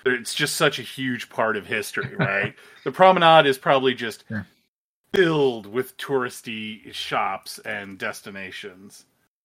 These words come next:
Speaker 2: It's funny, D S, that you guys talking about how it started off as a, uh, oil rig design. Now that I think about it, I'm kind of like, it's just kind of like an apartment complex with some shops on it.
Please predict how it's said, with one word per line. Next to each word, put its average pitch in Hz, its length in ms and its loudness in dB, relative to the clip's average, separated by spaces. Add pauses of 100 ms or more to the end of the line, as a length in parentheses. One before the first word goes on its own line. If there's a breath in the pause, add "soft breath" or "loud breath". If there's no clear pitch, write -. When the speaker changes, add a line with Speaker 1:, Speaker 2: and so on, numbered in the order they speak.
(1600 loud breath)
Speaker 2:
It's 180 140 4
funny, 220 260 8
D 156 160 6
S, 165 140 4
that 170 100 6
you 156 100 8
guys 160 140 6
talking 156 260 2
about 135 180 6
how 127 60 6
it 123 40 4
started 131 340 2
off 131 240 4
as 113 200 -2
a, 113 220 0
uh, 113 160 0
oil 131 220 2
rig 110 240 -2
design. 110 460 0 (280 loud breath)
Now 147 200 6
that 196 120 6
I 160 60 8
think 160 220 2
about 180 180 6
it, 170 60 8
I'm 143 80 4
kind 139 180 0
of 160 80 2
like, 147 220 2
it's 135 140 -2
just - 140 -2
kind 233 160 2
of 185 80 4
like 190 160 0
an 135 60 2
apartment 135 500 -2
complex 160 680 0
with 110 140 -10
some 113 160 -4
shops 127 380 -4
on 139 220 -2
it. 139 280 -4